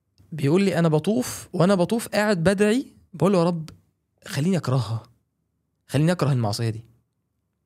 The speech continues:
أنا م-، أنا م-، مش عايز أرجع لها تاني، عايز أرجع من عمرة أبطل خالص، ما أشربش تاني.'". فهو، هو بي-، بيعمل الذنب،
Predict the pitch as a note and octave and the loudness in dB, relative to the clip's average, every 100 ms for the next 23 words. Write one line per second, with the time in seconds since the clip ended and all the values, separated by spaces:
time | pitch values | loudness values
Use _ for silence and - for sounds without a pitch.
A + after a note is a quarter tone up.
0 | _ _ _ _ _ _ - C3+ C3+ A#2 | _ _ _ _ _ _ -2 2 2 2
1 | C#3 C#3+ C3+ - B2 B2+ C#3 A#2+ G#2+ A2+ | 0 0 0 -4 -2 0 0 -2 -2 -2
2 | A2+ G2+ - _ _ _ _ _ _ _ | -4 -8 -10 _ _ _ _ _ _ _
3 | A2+ C3 C#3 C3+ A#2+ A#2 E3 F3+ F3 C3 | 0 0 0 0 0 0 0 0 -2 -2
4 | B2+ - A#2 A#2 A2+ A2+ - - _ _ | -4 -6 -8 -6 -8 -8 -12 -14 _ _
5 | _ - A2 - B2 A#2 - A#2+ F#2+ G2+ | _ -12 -8 -4 -4 -6 -6 -6 -6 -8
6 | - _ _ _ _ _ _ _ _ _ | -14 _ _ _ _ _ _ _ _ _
7 | _ _ _ _ _ - D3+ F3 C4+ C#4 | _ _ _ _ _ -2 2 2 4 2
8 | C4+ - F#3+ G#3 D3 E3 E3 - - C3 | 0 2 2 2 0 -4 -8 -12 -4 0
9 | F3+ A3 C3 G#2+ A2 D#3+ F#2 | 2 2 0 0 0 0 0